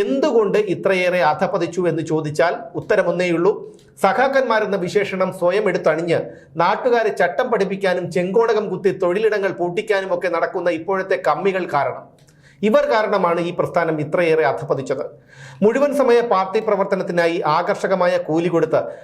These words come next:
പ്രൊഫഷണൽ വിപ്ലവകാരികളെ റിക്രൂട്ട് ചെയ്യാനാണ് സി പി എമ്മിന്റെ പ്ലാൻ. മിക്ക സംസ്ഥാനങ്ങളിലും മുഴുവൻ സമയ പാർട്ടി പ്രവർത്തകരില്ല. ഉണ്ടായിരുന്നവരൊക്കെ തിരിച്ചറിവുണ്ടായി വയറ്റിപ്പിഴപ്പിന് വേണ്ടി പണിയെടുക്കാൻ പോയി. ഇത് പാർട്ടി തിരിച്ചറിഞ്ഞു. അതോടെ മധുരയിൽ നടന്ന പാർട്ടി കോൺഗ്രസിൽ ഈ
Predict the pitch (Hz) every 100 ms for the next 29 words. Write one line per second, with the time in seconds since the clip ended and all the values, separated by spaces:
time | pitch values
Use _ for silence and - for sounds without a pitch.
0 | - 185 190 220 262 233 196 190 202 190
1 | 180 175 175 165 165 165 233 208 165 165
2 | 160 147 147 147 143 147 135 131 123 127
3 | - - - _ 156 156 202 196 139 190
4 | 185 180 175 208 175 180 185 185 175 170
5 | 160 156 165 160 151 156 151 131 135 127
6 | - - _ - 170 254 262 247 226 220
7 | 208 196 180 175 208 185 165 165 160 160
8 | - - _ 160 165 196 190 185 170 170
9 | 156 151 147 160 156 143 123 120 - -
10 | - 135 - 147 175 175 151 151 170 160
11 | 160 - - - 156 180 180 185 - 190
12 | 170 202 233 220 202 175 175 170 165 170
13 | 196 180 165 160 156 151 160